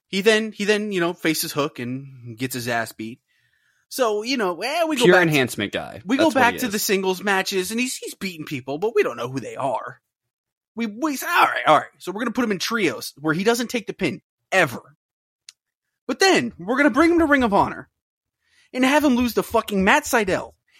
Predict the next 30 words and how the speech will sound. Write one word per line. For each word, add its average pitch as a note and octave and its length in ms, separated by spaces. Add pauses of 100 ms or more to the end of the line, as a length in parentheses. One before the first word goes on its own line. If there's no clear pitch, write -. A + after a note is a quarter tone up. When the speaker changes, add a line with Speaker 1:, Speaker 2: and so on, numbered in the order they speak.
(120)
Speaker 1:
in A3 160
three C4+ 420
minutes - 480 (220)
for - 500
no F#4 220
fucking D#3+ 440
reason. C3 400 (1400)
Seriously, D#4 720 (180)
what F4+ 260
the E4+ 60
f-, - 180 (600)
what - 100
is - 80
Speaker 2:
I'm E3 60
Speaker 1:
hap- A3 80
Speaker 2:
just A#3 100
still D#3 160
wondering B2+ 300
who C3 60
the A#2 60
fuck A#2+ 280
Zach G#2 240
Clayton G#2+ 340
is. - 340 (380)
Speaker 1:
I D4 100
just, D#4+ 340 (600)
it - 220
blows C4 380
my B3 180
mi-, G3+ 140